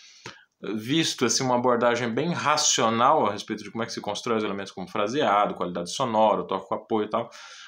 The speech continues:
O Benjamin Zander, como maestro, ele evoca todas essas ideias quase que de maneira intuitiva, tentando tirar do aluno, a, a, recursos imagéticos.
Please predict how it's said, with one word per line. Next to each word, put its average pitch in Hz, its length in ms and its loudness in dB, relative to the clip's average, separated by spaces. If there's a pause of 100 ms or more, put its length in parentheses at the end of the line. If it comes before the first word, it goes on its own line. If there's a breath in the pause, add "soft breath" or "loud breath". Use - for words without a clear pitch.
(120 loud breath)
O 226 80 4
Benjamin 175 360 2
Zander, 170 320 2
como 165 260 2
maestro, 147 500 4
ele 151 280 -2
evoca 160 760 4
todas 107 400 -2
essas 101 300 -6
ideias 95 340 -4
quase 127 240 0
que 131 60 -12
de 127 80 -6
maneira 110 280 -4
intuitiva, 117 800 -4 (600 loud breath)
tentando 160 400 0
tirar 180 880 4
do 131 240 2
aluno, 113 600 2 (960 soft breath)
a, 117 560 0
a, 113 40 2
recursos 170 1120 -2 (600)
imagéticos. 147 960 -2